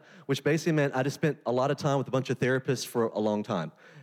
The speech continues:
And we just talked a lot <laughs> about all the ways that I want to get away from life.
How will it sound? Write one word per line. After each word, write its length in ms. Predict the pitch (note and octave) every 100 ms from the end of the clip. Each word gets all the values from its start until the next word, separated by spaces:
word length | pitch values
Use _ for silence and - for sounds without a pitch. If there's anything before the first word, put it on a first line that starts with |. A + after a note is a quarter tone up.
| -
And 380 | C3+ C3+ C#3 C#3
we 100 | D#3+
just 180 | D#3+
talked 280 | - E3+ E3
a 60 | D3
lot 240 | C#3 D3+
<laughs> 100 | -
about 280 | - D3+ B2+
all 180 | G#2+ B2+
the 80 | C#3+
ways 340 | C3+ C3+ B2+
that 80 | A#2+
I 60 | A2+
want 220 | A#2+ A#2
to 40 |
get 140 | A2+ A2+
away 180 | G#2
from 220 | G#2 A#2 B2
life. 440 | F#3+ F2+ F#2+